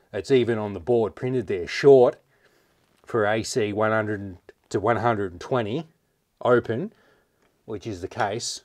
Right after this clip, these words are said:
when I take it off again, open for two hundred to two forty volt usage.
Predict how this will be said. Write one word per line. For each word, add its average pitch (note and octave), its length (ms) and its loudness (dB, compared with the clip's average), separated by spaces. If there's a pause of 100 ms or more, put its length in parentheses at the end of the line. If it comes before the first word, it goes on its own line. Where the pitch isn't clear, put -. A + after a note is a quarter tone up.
(220)
when G#2 140 -8
I G2 100 -6
take A2 260 0
it G2 80 -4
off B2+ 220 2
again, G#2 320 -10 (1900)
open B2 520 -2 (680)
for G2+ 420 0 (100)
two C#3+ 200 0
hundred G#2 460 -2 (500)
to - 100 -16
two C3 200 -8
forty G#2 340 -2
volt G2+ 360 0 (300)
usage. G2+ 560 -10